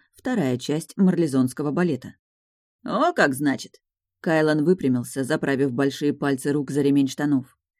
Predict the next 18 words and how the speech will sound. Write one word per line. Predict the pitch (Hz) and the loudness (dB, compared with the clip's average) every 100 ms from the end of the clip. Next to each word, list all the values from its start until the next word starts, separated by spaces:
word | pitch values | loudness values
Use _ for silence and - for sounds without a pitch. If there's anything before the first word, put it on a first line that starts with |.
| _ | _
Сейчас | - 160 147 185 180 | -6 -2 0 0 0
ни | 196 220 | 0 -4
в | - | -4
чем | 185 135 | 0 4
не | 127 | 4
уступает | 131 139 - 143 131 | 2 -4 -4 -2 0
Эрику | 156 143 147 | 0 0 -2
по | 147 | -4
колоритности. | 143 143 139 135 135 - 131 - _ - | -2 0 0 0 -2 -2 -12 -12 _ -2
Бери | 185 220 294 | 4 4 2
холст, | 269 247 262 - - | -2 -2 -4 -6 -2
пиши | 170 180 214 | -2 0 -2
картину. | 196 - 208 269 _ _ _ _ | -2 -2 -2 -2 _ _ _ _
Обнаженный | 143 147 165 175 208 196 196 | -2 0 2 2 2 4 2
торс | 190 170 185 - | -2 -6 -6 -12
с | - | -10
кровавыми | - 151 147 139 131 131 | -4 -2 -2 0 0 0
подтеками, | 127 - 165 151 123 | -2 -6 -6 -6 -8